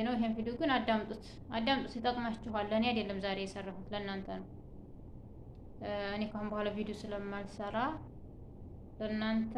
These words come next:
ስለሚጠቅም፣ እ፣ ሸርም አድርጉት። አንደኛ የሚፈልግ ይኖራል፣ እ፣ የማትፈልጉ ሰዎች ካላችሁ የሚፈልግ ስለሚኖር ሸር አድርጉላቸውና እነሱ ተጠቃሚ ይሆናሉ ማለት ነው። እሱ ምንድን ነው? እ፣ ወደ ገደለው ልግባና፣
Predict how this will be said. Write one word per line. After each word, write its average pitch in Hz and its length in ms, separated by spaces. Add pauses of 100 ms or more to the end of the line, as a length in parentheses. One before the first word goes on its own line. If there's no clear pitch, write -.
(100)
ስለሚጠቅም፣ 233 840 (120)
እ፣ 214 120 (420)
ሸርም 269 440
አድርጉት። 254 440
አንደኛ 247 300 (120)
የሚፈልግ 233 580
ይኖራል፣ 196 420 (380)
እ፣ 196 240
የማትፈልጉ 214 680
ሰዎች 202 260
ካላችሁ 208 720
የሚፈልግ 208 640
ስለሚኖር 233 720 (920)
ሸር 233 180
አድርጉላቸውና 226 960
እነሱ 220 360
ተጠቃሚ 214 540
ይሆናሉ 202 500 (100)
ማለት 202 320
ነው። 254 180
እሱ 220 240
ምንድን 277 400
ነው? 339 180 (200)
እ፣ 208 120 (200)
ወደ 202 220
ገደለው 233 460
ልግባና፣ 220 500